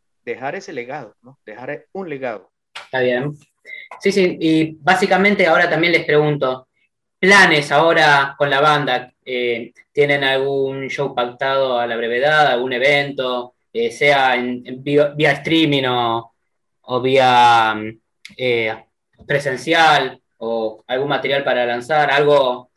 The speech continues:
Speaker 2: en estos días?
Speaker 1: Pues, eh, por estos días, em, eh, tenemos eventos, eventos en, en algunos bares,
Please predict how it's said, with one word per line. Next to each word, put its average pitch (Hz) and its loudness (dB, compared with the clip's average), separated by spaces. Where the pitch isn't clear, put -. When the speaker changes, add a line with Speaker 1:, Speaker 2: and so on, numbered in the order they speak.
Speaker 2:
en 123 -6
estos 131 -6
días? 156 -2
Speaker 1:
Pues, 143 -12
eh, 120 -10
por 135 -10
estos 151 -18
días, 180 -12
em, 170 -18
eh, 120 -12
tenemos 131 -16
eventos, 123 -16
eventos 113 -20
en, 101 -20
en 104 -20
algunos 110 -20
bares, 123 -14